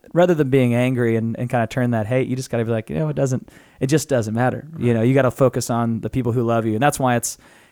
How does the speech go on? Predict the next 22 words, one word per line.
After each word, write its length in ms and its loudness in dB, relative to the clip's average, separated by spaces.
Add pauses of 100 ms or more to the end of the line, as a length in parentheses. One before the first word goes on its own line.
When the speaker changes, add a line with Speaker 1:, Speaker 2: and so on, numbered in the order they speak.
(120)
Speaker 1:
it's 140 -2
a 60 2
lot 200 4
better 240 6
when 120 2
you 80 2
have 340 -4 (160)
guys 280 2
around 300 2
you 140 4
and, 120 -2
and 220 -2
great 240 2
friends 340 -2
around 300 0
you, 140 2
especially 540 0 (240)
men 260 4
that 120 0
are 80 2
encouraging 500 0
you, 240 0